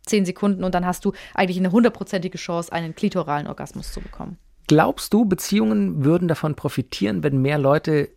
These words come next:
Speaker 2: masturbieren und selber ihren Orgasmus trainieren? Also, oder sind das zwei unterschiedliche Schuhe? Also wenn, wenn jetzt, wenn jetzt jemand zuhört, ne, wir wollen ja immer ein bisschen was mit an die Hand geben. Es
Speaker 1: Mhm.
Speaker 2: hört ein Heteropaar zu,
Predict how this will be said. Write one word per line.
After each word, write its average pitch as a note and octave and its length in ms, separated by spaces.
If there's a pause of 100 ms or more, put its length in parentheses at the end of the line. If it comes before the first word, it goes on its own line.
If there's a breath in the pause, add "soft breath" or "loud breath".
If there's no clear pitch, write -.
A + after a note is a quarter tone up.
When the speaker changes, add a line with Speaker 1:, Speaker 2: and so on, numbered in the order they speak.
(460)
Speaker 2:
masturbieren D3+ 760
und C#3+ 220
selber C#3+ 260
ihren C3+ 160
Orgasmus B2+ 480
trainieren? G#3 760 (120)
Also, C#3 240 (260)
oder D3+ 200
sind E3+ 160
das E3 120
zwei D3 160
unterschiedliche D3 480
Schuhe? D3+ 220
Also B2+ 160
wenn, C#3 240
wenn D3+ 180
jetzt, D3+ 240 (120)
wenn G#3 220
jetzt B3+ 180
jemand G#3 220
zuhört, F3+ 440
ne, G3 120
wir F3 100
wollen D3+ 80
ja D3 60
immer C#3+ 120
ein C3 60
bisschen C3 200
was B2 140
mit B2 100
an A#2+ 100
die G#2 100
Hand G#2 100
geben. F#2 160
Es G3+ 140
Speaker 1:
Mhm. G3+ 60
Speaker 2:
hört E3 120
ein C#3 80
Heteropaar E3+ 520
zu, D3+ 200